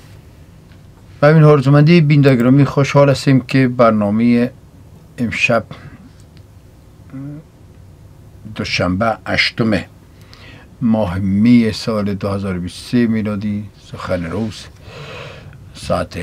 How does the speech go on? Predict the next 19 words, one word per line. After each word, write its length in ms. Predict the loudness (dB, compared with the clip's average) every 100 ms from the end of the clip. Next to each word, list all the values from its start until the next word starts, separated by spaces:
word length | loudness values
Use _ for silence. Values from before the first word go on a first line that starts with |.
| -12 -10 -6
هشت 300 | -6 -6 -8
و 20 |
یک 160 | -8
دقیقه 300 | -6 -8 -8
شب 260 | -10 -8 -8 -8
تقدیم 380 | -12 -10 -10 -6
شما 320 | -6 -6 -10
سروران 560 | -10 -10 -10 -10 -10 -10
گرامی 280 | -10 -8 -8
می‌شه. 320 | -6 -6 -6 -14 -20 -20 -20 -20 -20 -20 -20 -20 -10
تو 80 | -4
که 100 | 0
هفته 200 | 0 0
پیشتر 480 | -2 0 0 2 2
اعلام 260 | 2 2 2
کردیم، 460 | 0 2 2 0
اه، 340 | 0 -2 -2 -4
بیننده 280 | -6 -8
گرامی، 480 | -6 -4 0 0 0